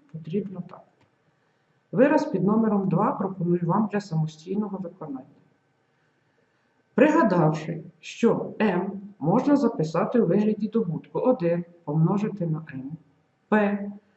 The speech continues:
у вигляді добутку один помножити на П, отримаємо.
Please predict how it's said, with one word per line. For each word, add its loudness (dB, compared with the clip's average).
у 0
вигляді 2
добутку 0
один 2
помножити 0
на -10
П, -10
отримаємо. -8